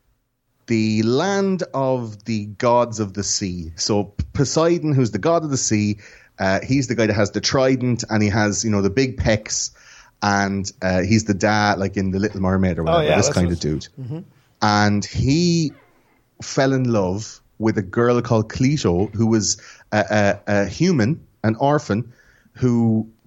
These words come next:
Speaker 1: Poseidon acquired when she was a child and waited until she came to fruitfulness,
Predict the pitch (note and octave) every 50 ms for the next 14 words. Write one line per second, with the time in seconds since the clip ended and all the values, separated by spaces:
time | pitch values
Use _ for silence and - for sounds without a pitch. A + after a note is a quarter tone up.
0 | _ _ _ _ _ - - A#2 - - - C#3 C#3 C#3 C#3 B2+ C3 B2+ A#2 -
1 | A#2 - - G#2+ - D3 D3 D3+ D#3+ D#3 D3 C3+ C#3 C3 B2+ - C3 B2+ A#2 A#2+
2 | A2 - - C3+ B2 A#2+ A#2 A2+ G#2+ G#2 G2+ G#2 G2+ G#2+ A2 A#2 A#2+ G#2+ A2 G2+
3 | G2+ G2 F#2+ - G#2+ G2 F2+ - G#2+ F#2 - A2+ G#2 G2 F2 F#2 F2 - A#2 A2+
4 | G#2+ - - E2+ E2 D2+ - - - - - -